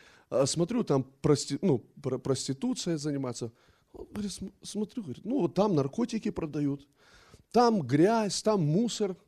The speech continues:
ну, неубранный, там то, то, то. Она говорит, вот поэтому ты ничего не сможешь сделать в этом городе.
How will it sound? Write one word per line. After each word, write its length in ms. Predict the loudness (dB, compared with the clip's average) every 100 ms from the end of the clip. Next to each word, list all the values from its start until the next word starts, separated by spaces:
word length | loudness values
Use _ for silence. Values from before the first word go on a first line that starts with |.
| _ _ _ _
ну, 300 | -2 2 4
неубранный, 580 | 4 4 2 2 2 0
там 260 | 0 -4
то, 200 | 0 0
то, 180 | 0 -4
то. 240 | -4 -6 -8 _ _ _
Она 220 | 0 0
говорит, 340 | 0 -6 -10 -18 _ _ _ _ _
вот 360 | 4 10 10 12
поэтому 760 | 12 12 12 12 10 6 0 8
ты 140 | 12 12
ничего 440 | 12 12 12 12
не 120 | 12
сможешь 380 | 10 8 8 6
сделать 340 | 8 10 10 6
в 40 |
этом 240 | 2 2
городе. 340 | -2 -4 -4